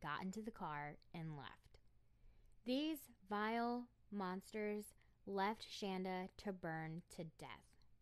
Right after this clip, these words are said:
Tony later told police that after they left Shanda burning on the side of the road,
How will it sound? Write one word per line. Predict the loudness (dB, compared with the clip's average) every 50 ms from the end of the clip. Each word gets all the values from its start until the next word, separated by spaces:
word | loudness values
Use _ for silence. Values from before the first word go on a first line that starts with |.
| -20 -20 -18 -2
Tony | 4 6 6 6 6 6 6 6
later | 6 6 6 4 4
told | 2 2 0 0 0
police | 0 0 2 2 2 0 0 0
that | -2 0 0
after | 0 -2 0 0 2
they | 2 4 2
left | 2 2 0 0 -2 -2 -2
Shanda | -2 0 2 0 0 -2
burning | -2 -2 -2 0 0 2 2 2 0 0 0
on | 0 0 2
the | 0 0
side | 0 0 0 0 0
of | 0
the | -2 -2
road, | -2 -4 -6 -6 -8 -10 -12